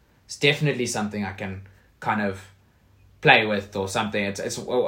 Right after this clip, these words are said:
it's almost like a, they know it's part, but they don't quite get it just yet, you know?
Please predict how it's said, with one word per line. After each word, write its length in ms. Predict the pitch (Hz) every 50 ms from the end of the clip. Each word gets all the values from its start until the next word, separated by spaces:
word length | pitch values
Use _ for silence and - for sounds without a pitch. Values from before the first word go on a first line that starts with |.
| 120 - -
it's 380 | 117 101 - - 151 151 147 180
almost 340 | 180 170 151 135 - -
like 180 | 123 113 110 -
a, 300 | 107 101 98 92 95 - - - _ _ -
they 100 | 120 120
know 540 | 131 147 151 151 156 151 151 147 127 - -
it's 180 | 120 120 - -
part, 760 | - - - - 127 127 139 180 226 - - - - - - - _ _ _ _ _
but 140 | - 101 -
they 100 | 107 104
don't 260 | 107 110 113 120 113
quite 240 | - - 107 95 - - - _
get 180 | 107 101 92
it 140 | 98 - - - _ _ _ -
just 280 | 107 101 98 - -
yet, 300 | 95 - - - - -
you 80 | 101 98
know? 160 | 101 110